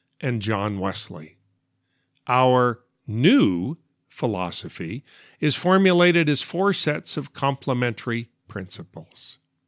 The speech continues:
in dynamic equilibrium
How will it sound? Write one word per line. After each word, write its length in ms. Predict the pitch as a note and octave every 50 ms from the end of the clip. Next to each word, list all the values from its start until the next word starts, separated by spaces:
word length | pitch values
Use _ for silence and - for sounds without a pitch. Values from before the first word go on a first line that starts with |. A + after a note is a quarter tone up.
| _ _ _ _ _ _ _ _ _ _ _ _ _ _ _ _ _ _ _ _ _ _ _ -
in 220 | D3+ A2 F#2 E2+
dynamic 840 | E2 F2 E2+ F2 E2+ E2+ E2+ F#2 B2 D3 D#3+ E3 E3 E3 D#3 - - -
equilibrium 1080 | D3 C3 B2 - - C3 A#2 A2+ B2+ B2+ G#2 F#2 F#2 E2 D#2 D2+ D2+ D2+ D#2 E2 F2